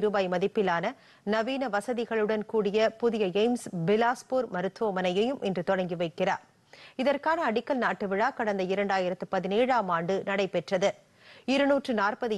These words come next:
ஏக்கர் பரப்பளவில் அமைந்துள்ள இந்த புதிய மருத்துவமனையில் எழுநூற்று ஐம்பது படுக்கைகள், பல்நோக்கு மருத்துவ சிறப்பு பிரிவுகள், இருபத்து நான்கு மணி நேரம் செயல்படும் அவசர சிகிச்சை பிரிவு,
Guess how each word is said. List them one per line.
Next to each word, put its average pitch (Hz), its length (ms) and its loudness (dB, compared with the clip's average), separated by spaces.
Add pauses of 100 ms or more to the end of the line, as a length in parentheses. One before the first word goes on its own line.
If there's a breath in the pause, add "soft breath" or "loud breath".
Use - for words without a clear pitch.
ஏக்கர் 214 300 -2
பரப்பளவில் 196 600 0
அமைந்துள்ள 196 380 2 (100)
இந்த 180 120 0 (100)
புதிய 254 220 2 (100)
மருத்துவமனையில் 185 680 0 (380 loud breath)
எழுநூற்று 311 500 0
ஐம்பது 220 340 0
படுக்கைகள், 196 540 0 (140)
பல்நோக்கு 254 500 0
மருத்துவ 202 480 0
சிறப்பு 277 360 0
பிரிவுகள், 185 420 2 (400 loud breath)
இருபத்து 311 340 2 (100)
நான்கு 262 360 2
மணி 220 240 2
நேரம் 269 300 2
செயல்படும் 196 460 2 (120)
அவசர 262 460 0
சிகிச்சை 208 340 0 (100)
பிரிவு, 185 300 4